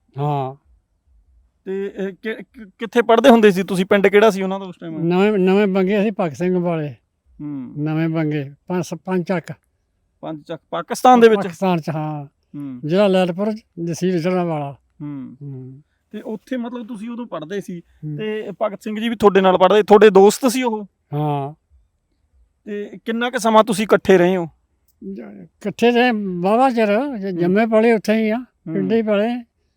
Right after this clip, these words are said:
Speaker 2: ਹੂੰ।
Speaker 1: ਜੰਮੇ ਪਲੇ ਇਕੱਠੇ ਸੀ। ਉਹ ਤਾਂ ਬਾਅਦ, ਬਾਅਦ ਵਿੱਚ ਵਧੇ ਆ, ਵੱਧ ਗਿਆ।
Speaker 2: ਹੂੰ।
Speaker 1: ਹਾਂ, ਪੜ੍ਹਿਆ ਜ਼ਿਆਦਾ ਸੀਗਾ।
Speaker 2: ਹੂੰ।
Speaker 1: ਫਿਰ ਉਹ ਲੀਡਰਾਂ ਨਾਲ ਫਿਰਨ ਫੁਰਨ ਲੱਗ ਗਏ।
Speaker 2: ਹਾਂ।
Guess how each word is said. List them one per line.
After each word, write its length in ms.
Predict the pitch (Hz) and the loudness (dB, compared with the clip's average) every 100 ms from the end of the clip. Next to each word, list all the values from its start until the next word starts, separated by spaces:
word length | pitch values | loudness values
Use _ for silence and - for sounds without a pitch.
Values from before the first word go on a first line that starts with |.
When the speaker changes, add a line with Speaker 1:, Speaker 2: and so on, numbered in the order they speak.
| 160 | -8
Speaker 2:
ਹੂੰ। 80 | |
Speaker 1:
ਜੰਮੇ 300 | 175 170 175 | -4 -2 -2
ਪਲੇ 140 | 185 185 | -4 -4
ਇਕੱਠੇ 360 | 185 175 208 | -6 -6 -4
ਸੀ। 200 | 185 233 233 _ _ _ - | -4 -4 -8 _ _ _ -10
ਉਹ 60 | |
ਤਾਂ 100 | 185 | -6
ਬਾਅਦ, 360 | 165 175 214 208 | -4 -2 0 -2
ਬਾਅਦ 260 | 170 208 220 | -2 -2 -2
ਵਿੱਚ 260 | 233 190 | -2 -2
ਵਧੇ 340 | 196 185 233 233 | -2 0 2 0
ਆ, 60 | |
ਵੱਧ 260 | 185 180 214 | 0 -2 -4
ਗਿਆ। 360 | 208 196 175 180 _ _ - | -4 -4 -4 -8 _ _ -14
Speaker 2:
ਹੂੰ। 340 | 147 135 127 120 | -10 -10 -14 -14
Speaker 1:
ਹਾਂ, 640 | 151 147 147 147 147 147 165 - | -10 -8 -8 -10 -14 -18 -18 -8
ਪੜ੍ਹਿਆ 260 | 190 214 | -4 -2
ਜ਼ਿਆਦਾ 320 | 190 160 156 180 | 0 -2 -2 -2
ਸੀਗਾ। 320 | 208 196 143 _ - | -4 -4 -8 _ -14
Speaker 2:
ਹੂੰ। 260 | 151 131 - _ _ _ | -12 -12 -16 _ _ _
Speaker 1:
ਫਿਰ 80 | 175 | -6
ਉਹ 100 | 185 | -2
ਲੀਡਰਾਂ 360 | 180 190 196 208 | -2 0 0 0
ਨਾਲ 140 | 208 | 0
ਫਿਰਨ 300 | 190 185 190 | 0 0 0
ਫੁਰਨ 240 | 175 202 196 | 0 2 2
ਲੱਗ 160 | 202 | 0
ਗਏ। 180 | 190 180 | 0 -2
Speaker 2:
ਹਾਂ। 520 | 139 _ 165 156 143 | -6 _ -14 -14 -14